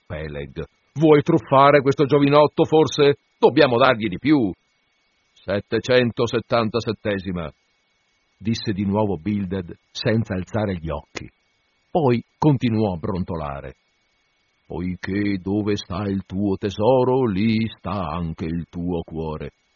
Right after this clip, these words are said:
"Io segno trecento", disse Peleg. "Lo senti, Bildad? Dico la trecentesima parte." Bildad posò il libro e si voltò solennemente.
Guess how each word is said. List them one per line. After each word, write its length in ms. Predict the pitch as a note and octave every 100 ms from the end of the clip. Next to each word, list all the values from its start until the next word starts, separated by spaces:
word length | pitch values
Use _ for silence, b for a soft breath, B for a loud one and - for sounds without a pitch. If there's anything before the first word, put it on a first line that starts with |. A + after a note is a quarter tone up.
| _ _ _
"Io 260 | C3 D#3
segno 300 | D#3 E3 D#3
trecento", 640 | D3+ D#3 D#3+ C#3+ A#2 A2 F2 _ _
disse 400 | - D#2+ F2 -
Peleg. 480 | F2+ G2+ G2+ G2+ G2 - _
"Lo 100 | A#2+
senti, 300 | A2+ D#3 E3+
Bildad? 460 | D#3 E3 D#3+ E3+ F3 - _ _
Dico 400 | G2+ D#3+ - D3
la 120 | C#3
trecentesima 840 | - D#3+ D#3 E3 D3 F#3+ D#3+ E3+
parte." 460 | D3+ A2 - G2 D2 _ _ _ _ _ _ _ _ _ _ _ _ _ _ _
Bildad 580 | C3 C3+ A2 G#2 G2 F#2 _ _ _
posò 320 | B2 A2 A#2+
il 160 | G#2+ F2+
libro 440 | E2 F#2 F2+ D#2+ - _
e 100 | A2+
si 180 | -
voltò 420 | G2 G#2 F2+ - E2
solennemente. 840 | - F2+ E2+ D#2+ C#2+ B1+ A#1+ B1+